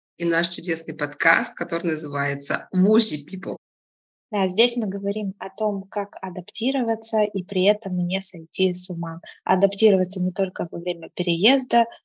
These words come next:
Speaker 2: большого, когда он идет из страны в страну, но и когда вообще происходят огромные изменения в вашей жизни, даже если вы просто переселяетесь в соседнюю квартиру на вашем же районе. В прошлый раз мы говорили,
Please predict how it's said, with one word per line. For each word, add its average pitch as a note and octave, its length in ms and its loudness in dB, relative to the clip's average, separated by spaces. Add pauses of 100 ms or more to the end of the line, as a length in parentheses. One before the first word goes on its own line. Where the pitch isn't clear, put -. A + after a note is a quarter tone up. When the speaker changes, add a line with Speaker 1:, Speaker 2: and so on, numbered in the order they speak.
(100)
Speaker 2:
большого, G3+ 680 4
когда F#3+ 320 -2
он F#3 520 -4
идет F3+ 240 -6
из - 80 -2
страны F#3 380 0
в F3+ 40 -2
страну, F3+ 500 -2 (300)
но F#3+ 200 2
и F#3 60 0
когда F#3 340 0
вообще G#3+ 300 0
происходят G3 600 -6 (160)
огромные G3 640 2
изменения F3+ 560 -2
в - 40 -16
вашей F3+ 320 -6
жизни, F3 380 -10
даже A#3+ 280 2
если G3 360 2
вы G3+ 120 4
просто - 380 -2
переселяетесь F#3+ 720 0
в - 80 2
соседнюю F#3 500 0
квартиру F3+ 600 -2 (140)
на F#3 200 0
вашем F3+ 360 -2
же E3+ 120 -6
районе. F3+ 560 -6 (320)
В - 120 -20
прошлый B3 360 6
раз A#3 260 6
мы A#3+ 140 6
говорили, A3 600 4